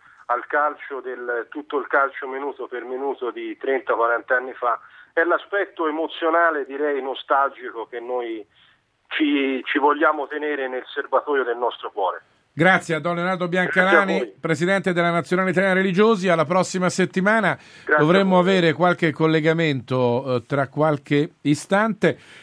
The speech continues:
Speaker 2: Castellani, anche
Speaker 1: Sì.
Speaker 2: per salutare, eh, la tua postazione lì ad Avvenire a Milano, abbiamo Alessandro Pizzoccaro in studio. Tu ti sei occupato tra l'altro molto di sla, un'altra malattia che,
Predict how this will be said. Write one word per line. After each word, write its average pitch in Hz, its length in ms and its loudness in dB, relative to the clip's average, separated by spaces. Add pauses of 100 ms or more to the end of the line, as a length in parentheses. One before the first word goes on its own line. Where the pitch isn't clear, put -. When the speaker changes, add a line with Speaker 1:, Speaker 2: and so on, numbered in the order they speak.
Speaker 2:
Castellani, 180 680 4
anche 190 440 0
Speaker 1:
Sì. 156 120 0
Speaker 2:
per 175 160 2
salutare, 151 960 2
eh, 127 440 0
la 127 180 -2
tua 139 540 2
postazione 131 720 -2
lì 120 220 0
ad 117 140 2
Avvenire 127 480 0
a 127 80 2
Milano, 151 480 2 (580)
abbiamo 156 960 6 (140)
Alessandro 160 500 0
Pizzoccaro 170 520 0
in 170 60 2
studio. 180 640 4
Tu 196 140 -4
ti 202 100 0
sei 175 140 4
occupato 175 400 0
tra 160 120 2
l'altro 175 220 0
molto 160 240 0
di 151 120 2
sla, 127 420 2
un'altra 156 400 -2
malattia 143 560 0
che, 113 320 -2